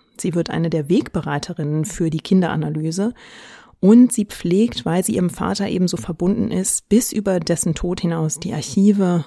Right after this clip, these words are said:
und sprichwörtlich das Lebenswerk ihres Vaters Sigmund Freud. In die privaten Räumlichkeiten Anna Freuds zieht dann auch bald die Amerikanerin Dorothy Burlingham mit ein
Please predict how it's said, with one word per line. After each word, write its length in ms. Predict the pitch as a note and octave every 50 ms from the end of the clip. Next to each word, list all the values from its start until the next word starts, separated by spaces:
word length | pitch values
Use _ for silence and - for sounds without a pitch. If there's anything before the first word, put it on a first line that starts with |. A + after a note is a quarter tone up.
| - -
und 140 | - E3+ E3
sprichwörtlich 720 | - - - F#3+ F3+ - - F3 E3 D#3+ D#3+ D#3 D3 -
das 220 | - D#3 C#3+ -
Lebenswerk 720 | E3+ D#3+ E3+ F3+ F#3 E3+ - - - C#3 C3+ C#3 C#3 -
ihres 260 | - - C3+ D3 - -
Vaters 460 | - - C#3+ C#3 C#3 - - - -
Sigmund 320 | - - - - - -
Freud. 420 | - - - F3+ - F#3+ - - - _ _ _ _ _ _ _ _ _ _ _ _ _ _ _ _ _ -
In 120 | - F#3
die 80 | F3 E3+
privaten 640 | - - - E3+ D#3+ E3 D#3+ A3 - - A3 F3
Räumlichkeiten 720 | D#3 E3 D#3+ E3 E3 D#3+ - - - E3 - - - E3+
Anna 240 | - - D#3+ D#3+ D#3+
Freuds 520 | - - - E3+ E3+ E3+ F#3 G#3 - - -
zieht 260 | - - - G3 - -
dann 180 | F#3 F3+ -
auch 200 | - - E3+ -
bald 340 | - - E3+ E3 F3+ F#3+ -
die 160 | G3+ F#3+ -
Amerikanerin 720 | F3+ E3+ E3+ E3+ - - - E3 F3 F#3 F3 - F3 F3 F3
Dorothy 340 | F3+ F3 E3 D#3 - F3
Burlingham 640 | D#3+ D#3 - E3 E3+ G#3+ A#3 G#3 F3 C3 D#3+ D#3 D#3+
mit 240 | E3 D#3+ D#3 - -
ein 400 | - E3 D3 D#3+ E3+ F#3+ A3+ B3+